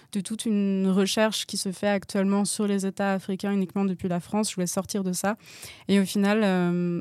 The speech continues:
eh ben, j'étais confrontée à la réalité qui fait que, bah, on est dans un État qui a une situation politique particulière et, et même si j'avais été, euh, noire et togolaise, je n'aurais pas non plus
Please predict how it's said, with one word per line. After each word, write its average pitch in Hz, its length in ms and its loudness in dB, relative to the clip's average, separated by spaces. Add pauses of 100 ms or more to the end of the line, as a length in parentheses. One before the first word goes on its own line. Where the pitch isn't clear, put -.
(160)
eh 202 80 0
ben, 180 240 2
j'étais 180 480 -2
confrontée 196 540 0
à 202 80 4
la 180 160 2
réalité 190 500 0
qui - 180 -10
fait 196 220 -2
que, 180 340 -2 (440)
bah, 185 160 2
on 180 100 4
est 208 80 4
dans 202 240 2
un 190 100 2
État 202 440 2
qui - 240 -8
a 185 40 0
une 185 160 0
situation 202 920 -2
politique 185 440 -2
particulière 185 840 -2
et, 185 200 0 (420)
et 185 400 2
même 190 380 2
si - 200 -2
j'avais 185 380 2
été, 202 400 0
euh, 180 80 2
noire 185 300 2
et 185 80 -2
togolaise, 180 640 0
je 175 160 0
n'aurais 180 220 4
pas 214 120 4
non 220 160 4
plus 202 300 -4